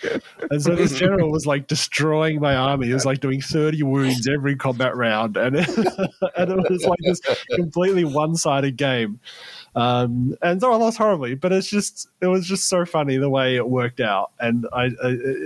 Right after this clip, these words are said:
I, we, we still didn't understand even after the game that how we completely rolled, misread until s-, years later.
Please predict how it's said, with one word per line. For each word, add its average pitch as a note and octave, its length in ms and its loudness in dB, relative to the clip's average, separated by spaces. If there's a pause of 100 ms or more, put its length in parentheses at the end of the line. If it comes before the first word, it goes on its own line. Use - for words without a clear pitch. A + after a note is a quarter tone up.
I, G3 180 0
we, A3 560 0
we A#3+ 80 2
still C#4 200 0
didn't G#3+ 200 2
understand E3+ 440 0
even E3+ 200 2
after D3 200 -2
the A#2 100 -4
game A#2 280 0
that A2 120 2
how A2+ 160 0
we G#2+ 180 -8
completely A#2 380 -2
rolled, A2+ 340 -2
misread A#2 440 -2
until A#2 240 -4
s-, - 260 -10
years A#2+ 260 -2
later. A2+ 320 0